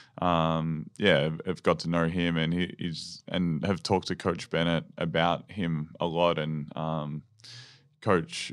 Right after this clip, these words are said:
Bennett just rates him so highly as, as a person, as a leader, as a competitor, and you, you've seen what he's done, um, you know, in his college career and how important he was, was to the team there. And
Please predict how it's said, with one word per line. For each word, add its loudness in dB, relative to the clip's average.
Bennett 2
just -4
rates 2
him -2
so -2
highly 2
as, -4
as 0
a 0
person, 0
as 2
a -4
leader, 2
as -2
a -6
competitor, -2
and -2
you, -4
you've -8
seen -2
what 2
he's -2
done, 2
um, -4
you -4
know, 0
in 0
his -2
college 0
career 0
and -2
how 0
important -4
he -4
was, -2
was -8
to -8
the -6
team -2
there. 2
And -2